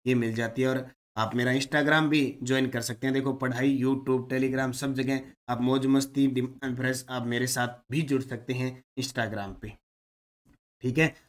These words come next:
तो निरंतर मेहनत करो। आरएस प्री की करंट अफेयर्स की टेस्ट सीरीज चल रही है, लगातार आपको टेस्ट दिए जा रहे हैं। और हमारा राजस्थान आरबीएससी छह से बारह की चैप्टर वाइज टेस्ट सीरीज है, टेस्ट सीरीज भी है, वीडियो कोर्स, अ, टे-, वीडियो है, YouTube पे है और बुक आने वाली है। बस आप मेहनत कीजिए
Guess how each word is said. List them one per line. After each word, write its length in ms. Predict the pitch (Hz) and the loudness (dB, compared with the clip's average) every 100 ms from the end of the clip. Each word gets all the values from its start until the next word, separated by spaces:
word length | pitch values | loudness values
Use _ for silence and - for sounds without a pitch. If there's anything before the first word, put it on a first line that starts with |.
| - | 0
तो 60 | |
निरंतर 440 | 113 135 147 147 156 | 6 8 8 8 8
मेहनत 320 | 156 160 - | 10 8 6
करो। 140 | 160 156 | 6 8
आरएस 300 | 139 151 - | 10 8 4
प्री 220 | 156 151 | 6 6
की 160 | 156 | 6
करंट 320 | 139 160 135 156 | 6 6 6 4
अफेयर्स 280 | 151 139 | 2 2
की 120 | - 135 | 2 4
टेस्ट 240 | 139 139 | 6 6
सीरीज 200 | 147 139 | 2 2
चल 120 | 135 | 4
रही 100 | 147 | 6
है, 60 | 147 | 6
लगातार 440 | 127 135 135 139 | 6 4 6 6
आपको 260 | 127 - 135 | 6 4 2
टेस्ट 380 | 135 135 - 120 | 6 4 2 4
दिए 160 | 131 | 4
जा 160 | 131 127 | 6 6
रहे 100 | 135 | 6
हैं। 140 | 139 - - _ | 4 -4 -20 _
और 60 | 123 | 2
हमारा 340 | 123 127 147 | 6 10 10
राजस्थान 500 | 143 131 135 139 139 | 10 10 6 6 4
आरबीएससी 500 | 131 131 131 139 143 | 6 6 6 4 4
छह 180 | 123 135 | 0 2
से 160 | 131 135 | 4 4
बारह 360 | 127 131 131 - - - | 6 8 6 2 -14 0
की 80 | 123 | 4
चैप्टर 340 | 139 135 143 | 6 6 6
वाइज 340 | 139 131 127 - | 8 8 6 4
टेस्ट 240 | 127 127 | 4 6
सीरीज 220 | 123 120 | 4 4
है, 280 | 127 127 - - - _ - | 2 0 -8 -20 -20 _ 6
टेस्ट 220 | 143 - | 8 8
सीरीज 240 | 139 135 | 8 8
भी 120 | 131 | 8
है, 200 | 135 135 | 8 8
वीडियो 340 | 127 131 143 143 | 8 8 8 8
कोर्स, 400 | 139 135 - - _ _ _ | 6 4 2 -6 _ _ _
अ, 180 | 117 117 113 - - | 0 2 0 -8 2
टे-, 280 | 131 131 120 123 127 | 6 8 6 -2 0
वीडियो 360 | 120 131 151 | 4 10 10
है, 180 | 139 139 | 10 10
YouTube 420 | 131 127 131 135 | 10 8 8 6
पे 80 | 135 | 6
है 220 | 135 139 | 6 4
और 180 | 135 120 | 2 0
बुक 260 | 113 131 123 | 2 2 2
आने 200 | 113 110 | 2 0
वाली 220 | 101 98 | -2 -4
है। 160 | 98 - | -8 -4
बस 160 | 120 127 | 0 2
आप 140 | 127 127 | 0 2
मेहनत 380 | 143 180 151 - | 4 6 4 0
कीजिए 420 | 127 131 147 | -2 0 -4